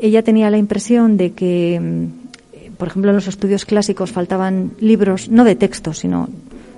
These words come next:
eh, libros literarios, de lectura, y que la mayor parte de los niños ahora no acaban de aprender a fondo cuál era determinados fragmentos de la historia, que nunca llegábamos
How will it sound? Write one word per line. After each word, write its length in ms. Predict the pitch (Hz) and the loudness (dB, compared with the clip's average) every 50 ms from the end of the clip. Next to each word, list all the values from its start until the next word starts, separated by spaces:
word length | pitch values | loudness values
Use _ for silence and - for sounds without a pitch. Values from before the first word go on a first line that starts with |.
| - - | -20 -14
eh, 240 | - - - - - | -10 -10 -8 -6 -2
libros 280 | 180 202 196 208 190 202 | 0 2 2 4 4 2
literarios, 520 | 208 185 - 196 214 233 233 226 226 220 | 2 2 4 4 4 6 6 4 4 2
de 80 | - 175 | 0 -2
lectura, 440 | 170 - - - 254 240 240 240 240 - - - - - - - - - | -2 -2 2 2 2 4 2 0 -4 -6 -12 -20 -20 -20 -20 -20 -14 -4
y 160 | - 226 208 | 0 0 0
que 140 | - - 220 | 2 2 2
la 80 | 208 196 | 2 4
mayor 280 | 190 190 196 208 208 | 2 2 2 0 0
parte 240 | 208 208 208 208 214 | 0 -2 -2 0 2
de 80 | 214 214 | 2 2
los 200 | 208 202 208 214 | 2 2 2 2
niños 300 | 220 214 208 214 214 214 | 2 2 2 2 0 -2
ahora 280 | 214 202 208 208 208 220 | -2 0 0 0 0 0
no 280 | 226 208 208 208 208 | 0 2 2 2 2
acaban 340 | 202 202 - 202 190 196 196 | 0 0 0 -2 0 0 0
de 80 | 196 196 | 0 -2
aprender 360 | 190 190 185 185 185 190 190 | -2 -2 -4 -2 -2 -2 -2
a 60 | 185 | -4
fondo 680 | 180 - 196 190 185 190 190 196 196 190 185 180 180 175 - | -4 -4 -4 -2 -2 -2 0 0 0 -2 -2 -4 -6 -8 -6
cuál 180 | - 185 180 | -4 -2 0
era 440 | 185 180 185 175 170 165 165 180 175 - | 0 0 -2 -2 -4 -4 -6 -10 -10 -8
determinados 680 | - 208 185 180 196 185 185 190 190 202 196 - - 202 - - - - | -6 -4 -4 -2 -2 -2 -2 0 -2 -2 -2 -4 -8 -14 -14 -14 -12 -8
fragmentos 400 | - 185 185 185 190 190 202 190 | -6 -4 -4 -2 -2 -2 -2 -2
de 40 | 175 | -2
la 60 | 170 | -4
historia, 320 | 165 - - 180 165 165 | -4 -4 -6 -6 -6 -4
que 80 | 165 180 | -2 0
nunca 240 | 196 202 202 220 214 | 0 2 4 4 4
llegábamos 580 | 202 196 196 208 202 185 175 170 160 - - | 4 4 4 4 4 2 0 -2 -6 -8 -10